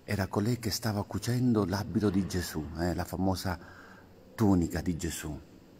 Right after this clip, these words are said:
Quindi una donna in ascolto, una donna operosa, eh. Credo che queste siano due grandi virtù che noi possiamo chiedere affinché il Signore ci parli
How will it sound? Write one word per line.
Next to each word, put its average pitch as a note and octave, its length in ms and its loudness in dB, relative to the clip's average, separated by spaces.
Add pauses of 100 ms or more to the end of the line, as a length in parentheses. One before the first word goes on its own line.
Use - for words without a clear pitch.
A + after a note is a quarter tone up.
(960)
Quindi G#2 240 6
una F#2+ 160 6
donna G#2+ 320 4
in G#2 180 6
ascolto, - 760 0 (280)
una G2+ 260 6
donna G#2+ 540 2
operosa, E2 920 -2 (200)
eh. D#2+ 260 -12 (2000)
Credo G#2 200 6
che F#2+ 80 6
queste G2+ 240 -2
siano F#2+ 440 4 (500)
due G2 240 4
grandi F#2+ 360 6
virtù E2+ 380 0
che E2+ 120 -4
noi F2 160 4
possiamo E2+ 520 0
chiedere D#2+ 640 -4 (1600)
affinché - 360 0
il G#2 100 6
Signore G2 340 4
ci F#2 160 -2
parli D2+ 540 -6